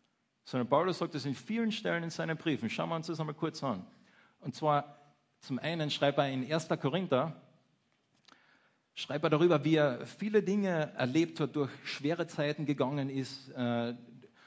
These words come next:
durch gute Zeiten, wie die Menschen gar nichts von ihm denken. Und am Ende sagt er das: „Bitte ich euch eindringlich, werdet meine Nachahmer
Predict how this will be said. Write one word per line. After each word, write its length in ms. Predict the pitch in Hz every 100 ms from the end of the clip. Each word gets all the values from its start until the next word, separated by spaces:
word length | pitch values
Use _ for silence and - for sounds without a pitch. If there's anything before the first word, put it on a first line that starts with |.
| _
durch 160 | 139 123
gute 260 | 185 180 160
Zeiten, 380 | - 135 135 135
wie 80 |
die 80 | 135
Menschen 400 | 139 151 156 156
gar 200 | 127 170
nichts 160 | 190 185
von 140 | 180
ihm 120 | 170
denken. 520 | 151 156 151 - 123 - -
Und 140 | 131 120
am 100 | 127
Ende 260 | 160 170
sagt 260 | 160 151 -
er 80 | 151
das: 400 | 175 - - - _ _ _ _ _ _ _ _
„Bitte 180 | 208 208
ich 220 | 175 -
euch 280 | - 143 -
eindringlich, 680 | 143 170 139 135 127 143 -
werdet 440 | 113 117 127 160 151
meine 240 | 135 151
Nachahmer 720 | 143 160 160 - 127 90 80